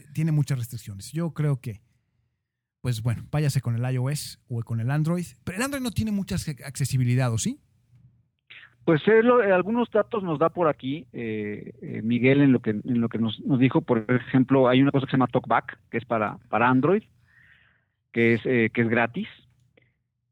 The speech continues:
Speaker 2: Y, eh, y, y un, eh, Speed Screen Re-, eh,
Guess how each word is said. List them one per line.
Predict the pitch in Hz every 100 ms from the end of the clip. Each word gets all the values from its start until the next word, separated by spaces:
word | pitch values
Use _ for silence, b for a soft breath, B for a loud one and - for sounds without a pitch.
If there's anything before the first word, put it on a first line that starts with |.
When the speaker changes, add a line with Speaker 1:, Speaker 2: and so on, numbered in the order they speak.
| _ -
Speaker 2:
Y, | 123 123
eh, | 123 135 131
y, | 131
y | 147 143
un, | 143 156 151 135
eh, | 123 104
Speed | - - 151
Screen | - 135 123
Re-, | 139 143
eh, | 143 127 120 117 113 113